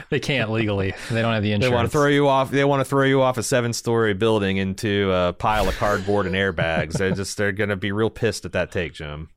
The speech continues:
Speaker 2: But,
Speaker 1: Uh-huh.
Speaker 2: uh, I get it. I get it. On the other hand, how hard is it to re-, I, I saw Grant Imahara, God rest his soul, in Mythbusters,
Speaker 1: Right.
Speaker 2: rig up seventeen different cars and trucks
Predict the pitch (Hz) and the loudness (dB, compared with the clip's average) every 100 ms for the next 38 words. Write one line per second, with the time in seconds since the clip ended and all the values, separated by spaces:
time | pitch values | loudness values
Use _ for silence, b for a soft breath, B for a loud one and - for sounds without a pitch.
0 | _ _ 98 92 104 104 233 202 151 85 | _ _ -2 0 0 0 0 2 0 0
1 | 73 - - 143 117 85 69 - _ _ | -4 -6 -2 -2 0 -4 -6 -10 _ _
2 | _ _ _ _ 131 147 190 214 139 117 | _ _ _ _ -2 2 2 2 2 2
3 | 107 107 110 - _ _ _ _ - - | 0 0 -2 -6 _ _ _ _ -8 0
4 | 165 - 165 170 175 165 151 139 135 147 | 0 0 0 2 2 0 0 0 2 2
5 | 143 - 156 208 180 139 156 135 143 117 | 0 0 0 0 0 0 0 0 0 0
6 | 135 127 90 95 98 110 107 107 107 90 | 2 2 2 0 0 -2 0 0 -2 -4
7 | - 110 101 92 104 - 87 101 95 90 | -2 0 2 0 -2 -2 -2 0 0 -2
8 | 87 90 120 127 127 120 - - 160 160 | -4 -2 0 2 2 0 0 0 0 0
9 | 165 151 135 127 120 131 117 101 98 95 | 0 0 0 0 -2 0 2 4 2 0
10 | 98 - 110 101 - - | -4 -2 0 0 -4 -8